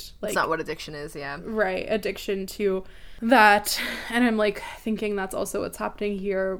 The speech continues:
Speaker 1: which I don't think is coincidental. I think it, it is because, like, I think even subconsciously, 'cause I don't know that Stephanie is consciously thinking this way, but I think she does associate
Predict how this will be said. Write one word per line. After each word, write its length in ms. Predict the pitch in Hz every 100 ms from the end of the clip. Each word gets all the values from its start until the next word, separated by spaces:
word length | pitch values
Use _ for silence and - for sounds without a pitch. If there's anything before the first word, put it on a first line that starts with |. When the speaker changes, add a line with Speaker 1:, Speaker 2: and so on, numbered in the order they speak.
| - 226
Speaker 1:
which 100 | 214
I 60 |
don't 120 | 214
think 140 | 220 226
is 80 | 214
coincidental. 600 | 208 196 - 185 180 -
I 100 | -
think 220 | - -
it, 180 | - -
it 160 | - 214
is 160 | 202 185
because, 580 | - - - - - - - - - -
like, 200 | 220 202
I 80 | 202
think 200 | 214 -
even 220 | 247 302
subconsciously, 640 | 302 285 - 190 208 - 220
'cause 160 | 220
I 60 | 190
don't 260 | 175 175 190
know 80 |
that 140 | 190 -
Stephanie 360 | 214 202 214 196
is 120 | 185
consciously 540 | - 185 196 - 202
thinking 420 | 190 196 196 202
this 220 | 208 214 233
way, 280 | 233 240 - - - -
but 120 | 214
I 80 | 196
think 180 | 202
she 180 | - 196
does 400 | 180 165 160 - 214
associate 680 | - - - - 107 107